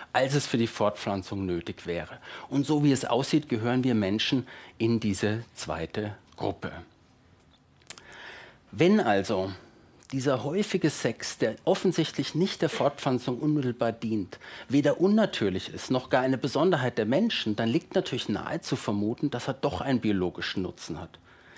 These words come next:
Aber welchen und vor allem für wen? Die Antwort auf die zweite Frage wird Sie jetzt vielleicht überraschen, weil sie einem gängigen Vorurteil widerspricht.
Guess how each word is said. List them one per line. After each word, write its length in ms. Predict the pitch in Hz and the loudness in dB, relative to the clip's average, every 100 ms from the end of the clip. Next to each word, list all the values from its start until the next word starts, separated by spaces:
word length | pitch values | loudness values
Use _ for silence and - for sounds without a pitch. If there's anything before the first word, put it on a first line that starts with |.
| - - | -18 -6
Aber 260 | 101 110 | 0 2
welchen 520 | 127 180 180 - 147 175 - - - - | 4 4 2 -2 -2 -4 -14 -20 -20 -6
und 140 | 123 | -4
vor 160 | - 117 | 0 2
allem 160 | 107 | 2
für 260 | 117 127 101 | 0 -2 0
wen? 300 | 135 120 76 - - _ _ _ _ _ _ _ _ _ - - - - | 0 0 -4 -12 -20 _ _ _ _ _ _ _ _ _ -20 -16 -14 -4
Die 80 | - | 2
Antwort 340 | 202 220 160 | 2 4 4
auf 100 | 120 | 4
die 140 | 127 95 | 0 -4
zweite 460 | - 151 262 269 | 0 2 2 2
Frage 520 | - - 98 110 120 | -2 2 4 4 2
wird 160 | 113 117 | 2 0
Sie 160 | - 123 | 0 0
jetzt 160 | 117 | 0
vielleicht 440 | - 107 101 - - | -2 0 0 -2 -6
überraschen, 720 | 104 98 117 - - 180 113 | -4 -4 -2 -2 2 2 4
weil 220 | 104 120 | 2 2
sie 140 | 127 | 0
einem 200 | 120 117 | 0 0
gängigen 420 | 113 110 123 117 123 | 2 2 2 2 -2
Vorurteil 720 | - 107 120 98 - 82 90 | 0 0 0 -6 -8 -8 -8
widerspricht. 680 | - - - - - - | -12 -14 -14 -16 -18 -20